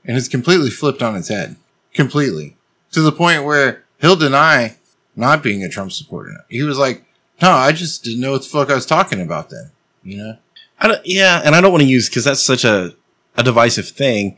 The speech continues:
Speaker 2: And it is possible, it is possible that he came to that conclusion of his own accord.
Speaker 1: Well, here,
Speaker 2: Um,
Speaker 1: here's the deal. I don't think that it'll stay that way forever, right? Like, I think there will be a certain level of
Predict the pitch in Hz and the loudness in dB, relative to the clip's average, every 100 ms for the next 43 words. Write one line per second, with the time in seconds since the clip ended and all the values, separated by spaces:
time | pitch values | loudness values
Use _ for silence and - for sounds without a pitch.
0 | - - 131 131 135 196 214 - 139 101 | -12 0 4 4 6 4 6 6 8 8
1 | 98 85 80 95 104 113 131 - 107 92 | 4 -4 -4 -2 0 4 4 6 4 4
2 | 87 78 80 _ _ - 117 110 139 135 | -2 -8 -12 _ _ -2 0 4 4 6
3 | 117 104 107 104 110 104 95 98 95 90 | 6 4 2 -2 -2 -2 -2 -4 -4 -4
4 | 98 98 92 92 87 - 82 80 - _ | -4 -2 -2 -2 -4 -8 -8 -8 -12 _
5 | _ - - - 127 107 92 85 - 175 | _ -20 -6 0 4 4 2 -2 0 0
6 | 185 101 165 120 - - 156 214 139 165 | 0 0 0 0 -4 0 2 2 0 -4
7 | 170 - 143 - _ _ 156 151 120 147 | -4 -2 -4 -6 _ _ -2 0 0 0
8 | 131 110 120 113 117 151 156 92 110 147 | 0 -2 -4 -6 0 0 0 -4 -2 -2
9 | 92 117 123 135 139 156 135 139 131 127 | -2 -6 -2 -2 -2 -4 -2 -2 -4 -6
10 | 123 110 151 117 117 127 120 120 117 113 | -8 -6 -6 -6 -10 -10 -10 -10 -8 -8
11 | 107 98 | -8 -12